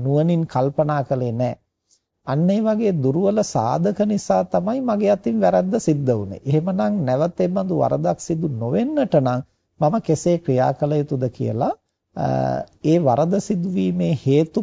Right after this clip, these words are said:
ප්‍රත්‍ය හරියට දැනගෙන නැවත ඒ බඳු වැරද්දක් සිදු නොවෙන්නට අපි ක්‍රියාත්මක වෙන්න ඕනේ. ඒ සඳහා ප්‍රත්‍යවේක්ෂණය අපට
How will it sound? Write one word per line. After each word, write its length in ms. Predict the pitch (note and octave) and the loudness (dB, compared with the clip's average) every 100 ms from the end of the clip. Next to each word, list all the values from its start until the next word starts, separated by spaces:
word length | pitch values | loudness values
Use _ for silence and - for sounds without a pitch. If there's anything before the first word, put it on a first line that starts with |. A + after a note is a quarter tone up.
| - | -6
ප්‍රත්‍ය 400 | - G3 _ F#3 | 0 0 _ 0
හරියට 400 | D#3 D#3+ C#3+ B2 | 0 2 2 2
දැනගෙන 520 | G#2 F#2+ G2+ G#2 C#3+ C#4 - _ _ B2 | -2 -4 -4 -2 0 -2 -4 _ _ -4
නැවත 420 | B2+ D#3 B3 - | 0 0 0 0
ඒ 100 | A#3+ | 0
බඳු 260 | G3+ D#3+ D3+ | 0 0 0
වැරද්දක් 480 | B2+ B2 A2 A#2 D3 | 0 0 -4 -4 -4
සිදු 280 | - B2+ B2+ | -4 -2 -2
නොවෙන්නට 600 | A2+ A#2+ C3 C3 A#2+ F3+ | -2 -2 -2 -2 -4 -4
අපි 200 | A#3 G#3+ | -8 -8
ක්‍රියාත්මක 580 | - D3 B2 - A2+ - | -4 -2 -2 -4 -10 -6
වෙන්න 300 | F#3+ G#2 F#2 | -6 -6 -6
ඕනේ. 220 | D2+ D2 | -12 -12
ඒ 180 | A#2 D#3+ | -2 -2
සඳහා 440 | - - A2+ A#2 - | 0 -2 -2 -4 -2
ප්‍රත්‍යවේක්ෂණය 840 | D#3+ C#3+ C#3+ C3 B2 - A#2 C3 D4 _ _ _ - | -2 -2 -2 -4 -4 -6 -6 -4 -6 _ _ _ -8
අපට 240 | A#2 G2+ | -6 -2